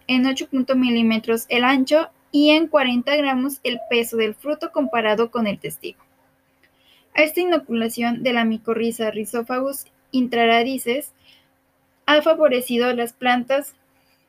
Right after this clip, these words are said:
de pimiento, eh, favoreciendo así el, el valor spat y la absorción de nitrógeno, potasio, hierro y zinc,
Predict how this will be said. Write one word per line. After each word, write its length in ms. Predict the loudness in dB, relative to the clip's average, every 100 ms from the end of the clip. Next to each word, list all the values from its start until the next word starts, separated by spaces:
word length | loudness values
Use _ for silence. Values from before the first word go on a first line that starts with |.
| _ _ _ _
de 180 | -2 0
pimiento, 600 | 0 2 2 0 -2 -8 _ _ _ _ _ _ _ _ _
eh, 300 | 2 2 -2 _ _ -4
favoreciendo 600 | -2 0 -2 -2 -2 -4
así 260 | -4 0
el, 260 | 0 0 -6 -4
el 320 | 0 2 2
valor 300 | 2 2 0
spat 400 | -2 0 0 0 -6 _
y 100 | -4
la 100 | -2
absorción 760 | -2 -2 -6 -6 -4 -2 -2 -4 _ _
de 320 | -8 -4 -2 -2
nitrógeno, 800 | -2 -2 0 0 -2 -4 -4 -6
potasio, 680 | -8 -2 -2 -2 -4 -2
hierro 440 | 0 0 2 0 -2
y 140 | -6
zinc, 420 | -4 -2 -2 -2